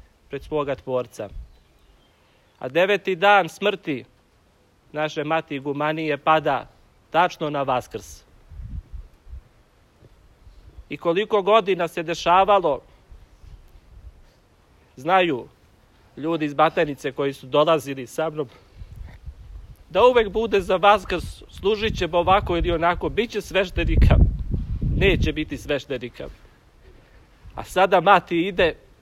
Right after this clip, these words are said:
da slavi Vaskrs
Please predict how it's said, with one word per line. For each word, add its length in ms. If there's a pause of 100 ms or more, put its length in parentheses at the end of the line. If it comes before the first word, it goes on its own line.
(1700)
da 140
slavi 340
Vaskrs 440